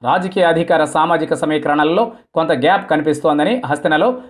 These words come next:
బీజేపీ నాయకులు గుర్తించారు. ఆంధ్రప్రదేశ్లో రెడ్డి, ఎస్సీ, ఎస్టీ, ముస్లిం వర్గాలు వైఎస్ఆర్ కాంగ్రెస్ పార్టీకి వెన్నుదన్నుగా నిలుస్తున్నారు. రెడ్డి సామాజిక వర్గంలో దాదాపు తొంభై శాతం వైసీపీనే ఆదరించారు.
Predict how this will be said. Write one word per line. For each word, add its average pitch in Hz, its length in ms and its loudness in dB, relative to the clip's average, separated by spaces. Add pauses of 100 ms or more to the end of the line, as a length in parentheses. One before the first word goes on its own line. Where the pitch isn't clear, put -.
(140)
బీజేపీ 165 320 0
నాయకులు 139 320 2
గుర్తించారు. 151 800 -2 (200)
ఆంధ్రప్రదేశ్లో 156 640 0
రెడ్డి, 160 540 0
ఎస్సీ, 190 440 -2
ఎస్టీ, 196 460 -2 (280)
ముస్లిం 190 300 0
వర్గాలు 160 500 2
వైఎస్ఆర్ 175 400 2
కాంగ్రెస్ 151 440 0
పార్టీకి 208 300 0
వెన్నుదన్నుగా 147 540 0
నిలుస్తున్నారు. 147 580 0 (360)
రెడ్డి 175 240 0
సామాజిక 170 440 0
వర్గంలో 151 400 0
దాదాపు 165 520 0 (240)
తొంభై 185 280 2
శాతం 208 380 2
వైసీపీనే 185 600 0
ఆదరించారు. 156 640 2